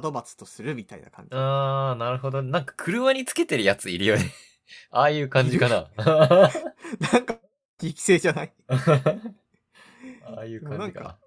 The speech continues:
Speaker 1: そういうやつですよ。
Speaker 2: へー。
Speaker 1: だから本当にもう、
Speaker 2: うん。
Speaker 1: 角の松ですね。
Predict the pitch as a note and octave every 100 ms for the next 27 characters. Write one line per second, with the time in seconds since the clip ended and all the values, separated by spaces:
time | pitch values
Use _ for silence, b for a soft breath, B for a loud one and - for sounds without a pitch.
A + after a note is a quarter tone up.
0 | _ - D3+ D#3 D#3 D#3+ D#3+ - - -
1 | - _ G2 F#2+ F#2 F#2 F#2 F#2 G2 -
2 | A3+ A3+ G#3+ F#3+ B2+ - _ _ F2 -
3 | A3+ A3 G3 G#3 C3 C#3 G2+ - - -